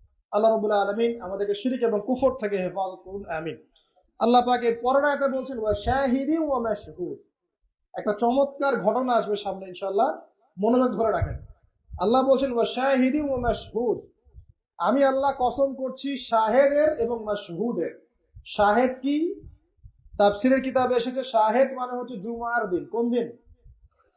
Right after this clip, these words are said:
জুমার দিন। এই যে দেখেন, জুমার দিনে মুসলিমদের একটা, একটা কাজ কমন, সেটা হলো গোশতের দোকানে দাঁড়িয়ে গরুর গোশত কেনা। সকাল সকাল দেখবেন জুমার দিনে হাজির কসাইয়ের দোকানে,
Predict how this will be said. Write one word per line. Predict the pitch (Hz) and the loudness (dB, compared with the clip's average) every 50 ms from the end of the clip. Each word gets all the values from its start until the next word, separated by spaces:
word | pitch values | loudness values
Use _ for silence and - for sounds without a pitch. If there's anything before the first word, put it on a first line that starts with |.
| _ - | _ -2
জুমার | 190 180 277 269 262 233 202 - - | 2 2 4 6 6 4 4 4 0
দিন। | - - - _ _ _ _ _ _ _ _ - _ - - | -6 -14 -16 _ _ _ _ _ _ _ _ -20 _ -8 2
এই | - 247 269 | 4 4 6
যে | 269 294 | 6 4
দেখেন, | 262 277 254 254 285 302 320 311 - - - _ _ _ _ - | 4 4 2 2 0 0 -2 -6 -12 -18 -20 _ _ _ _ -6
জুমার | 143 214 262 285 311 311 302 247 | 0 2 4 6 6 6 6 6
দিনে | 302 311 311 330 302 | 2 2 4 4 2
মুসলিমদের | 294 294 277 - 302 320 311 302 311 | 2 2 -2 -2 -4 -4 -4 0 2
একটা, | 285 269 277 - - 302 294 247 233 - - - | 2 2 2 2 2 2 2 2 -2 -8 -6 -4
একটা | 254 254 254 - 311 302 | -4 -4 2 4 4 4
কাজ | 302 302 311 277 - | 6 4 2 0 0
কমন, | - - 285 269 262 254 220 - 139 - - - _ _ _ _ _ _ _ _ | 0 2 4 4 6 4 4 2 0 -6 -12 -20 _ _ _ _ _ _ _ _
সেটা | - - 233 269 254 | -4 2 4 6 6
হলো | 262 277 311 302 | 6 6 6 4
গোশতের | 214 254 269 262 269 - 285 233 220 | 6 4 2 2 2 -2 -4 -2 -2
দোকানে | 269 254 262 269 277 | 0 0 0 0 2
দাঁড়িয়ে | 233 240 233 240 277 285 240 | 2 4 2 2 2 -2 -2
গরুর | 247 254 262 254 | -2 -4 -4 -2
গোশত | 233 240 - - 214 | -2 -2 -2 -2 -4
কেনা। | 190 180 156 135 - - _ _ _ _ _ _ _ _ _ _ _ _ _ _ _ _ | -6 -6 -8 -10 -12 -18 _ _ _ _ _ _ _ _ _ _ _ _ _ _ _ _
সকাল | - 285 294 302 311 311 302 285 | 2 2 4 6 4 4 4 2
সকাল | - - - 247 262 262 254 | 0 0 0 0 0 0 0
দেখবেন | 247 240 226 247 285 254 | 0 0 0 0 -2 -2
জুমার | 208 233 233 240 233 220 | -2 -2 0 0 0 0
দিনে | 220 247 247 202 | 0 -2 -2 0
হাজির | 190 196 190 208 233 233 - - - _ | 0 0 2 2 0 0 -2 -6 -10 _
কসাইয়ের | 240 220 - 285 254 240 202 | -2 -2 -2 0 -2 -2 0
দোকানে, | 196 180 165 156 151 143 | -2 -2 -2 -4 -8 -10